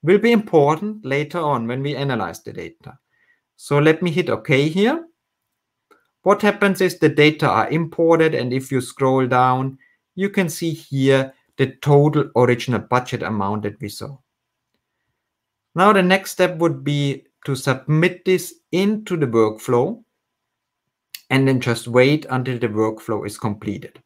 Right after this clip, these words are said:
Yeah? Another thing that happened in the background is that the project budget was copied into the forecast.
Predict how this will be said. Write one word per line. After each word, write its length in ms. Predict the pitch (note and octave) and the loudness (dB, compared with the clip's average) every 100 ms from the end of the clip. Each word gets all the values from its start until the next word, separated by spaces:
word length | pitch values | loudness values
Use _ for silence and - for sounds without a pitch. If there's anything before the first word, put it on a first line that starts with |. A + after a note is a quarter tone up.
| C#3+ | -6
Yeah? 200 | D#3+ - _ _ _ _ _ _ _ _ _ _ _ _ _ - | -6 -6 _ _ _ _ _ _ _ _ _ _ _ _ _ 0
Another 320 | E3+ A3+ A#3+ | 4 6 4
thing 500 | - C#3 C#3+ F#3+ F#3 | 4 2 2 -2 -2
that 160 | C#3 C3+ | -2 0
happened 340 | D#3+ - D3+ | -2 0 0
in 80 | C#3+ | 0
the 60 | C#3+ | -2
background 640 | - D#3 A2+ A2 A2+ A#2+ | 0 0 0 0 0 -2
is 340 | G#2 A2+ A#2 - | -2 -4 -4 -2
that 300 | A#2+ A#2 - | -2 -2 -6
the 80 | B2 | -10
project 540 | A#2+ C3+ D3 D3 C#3 | -2 -2 0 -2 -4
budget 380 | C3+ C#3 - D3 | -2 -2 -2 -6
was 260 | B2+ A#2+ - | -4 -6 -6
copied 480 | - C3 D3 C3+ - | -6 -4 -2 -4 -4
into 240 | C3 B2+ | -4 -2
the 80 | B2 | -4
forecast. 800 | - C3 C#3 C#3 - - - - | 0 2 2 0 -12 -12 -20 -20